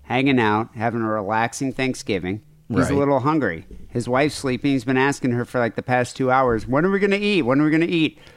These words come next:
Speaker 2: Right,
Speaker 1: "Oh,
Speaker 2: and
Speaker 1: we
Speaker 2: then she
Speaker 1: gotta
Speaker 2: goes
Speaker 1: wait
Speaker 2: right to
Speaker 1: till six
Speaker 2: sleep.
Speaker 1: o'clock." And then she passes out. Wouldn't you go nosh a little bit? Take a, you know, a little
Speaker 2: Oh,
Speaker 1: bit
Speaker 2: yeah, I
Speaker 1: of turkey?
Speaker 2: would.
Speaker 1: A little mashed potatoes?
Speaker 2: I think she went overboard a little bit.
Speaker 1: Well, this is what I'm wondering. I think this guy,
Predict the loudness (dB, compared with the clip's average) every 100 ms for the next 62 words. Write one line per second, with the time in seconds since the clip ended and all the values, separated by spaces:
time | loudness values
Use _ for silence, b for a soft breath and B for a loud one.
0 | -2 2 4 6 6 6 4 4 2 0
1 | 2 2 2 0 0 0 0 -2 -6 -6
2 | -4 -2 -2 -4 0 0 0 -6 b b
3 | -2 0 2 4 6 4 4 4 4 2
4 | 0 0 0 -2 -2 -8 -4 -4 -2 -2
5 | -2 2 4 6 4 4 2 0 -2 -8
6 | b b b -4 0 2 0 -2 -4 0
7 | 2 4 4 2 2 2 2 0 0 0
8 | 0 0 -2 -2 -4 -6 B B B 0
9 | 4 4 4 4 4 4 4 4 4 2
10 | 0 0 0 0 -2 -4 -4 2 4 4
11 | 0 -8 -14